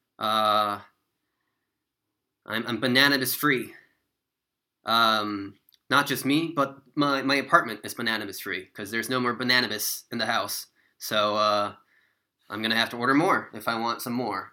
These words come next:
And, um, I'm gonna, I don't, it's not that I'm gonna try to, it's like, there is no try, right? Um, <clears throat>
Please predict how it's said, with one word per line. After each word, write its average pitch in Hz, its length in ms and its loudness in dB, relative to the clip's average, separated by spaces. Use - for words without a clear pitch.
And, 101 300 -6
um, 95 500 -8
I'm 107 100 -10
gonna, 104 320 -10
I 123 100 2
don't, 170 160 -2
it's 147 120 -4
not 226 160 6
that 185 80 6
I'm 120 240 2
gonna 113 200 -2
try 123 600 2
to, 123 260 -6
it's 104 160 -10
like, 101 320 -6
there 113 200 -4
is 107 100 -4
no 98 160 -8
try, 98 320 -4
right? 95 240 -8
Um, 95 420 -12
<clears throat> - 380 0